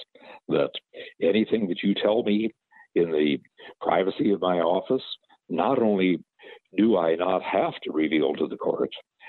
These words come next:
but I can't reveal it to the court, even if I want to do, which I don't. And now there's a reason for this. The reason is attorneys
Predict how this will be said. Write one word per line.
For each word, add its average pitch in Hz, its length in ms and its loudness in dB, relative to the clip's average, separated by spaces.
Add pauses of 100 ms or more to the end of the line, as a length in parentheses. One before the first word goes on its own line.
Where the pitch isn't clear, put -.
(160)
but 95 140 2
I 113 200 0
can't 202 380 -2
reveal 76 440 2
it - 120 -8
to - 80 -4
the 69 100 -2
court, 95 320 0
even 120 280 -4
if 107 100 0
I 113 240 0
want 170 160 2
to - 60 2
do, - 260 -2
which 104 220 0
I 92 160 2
don't. 156 280 0 (1400)
And - 100 2
now 143 120 4
there's 120 160 4
a 139 60 2
reason 156 380 2
for - 140 -2
this. - 240 -4
The 110 80 2
reason 143 480 4
is - 60 -2 (1500)
attorneys 196 580 2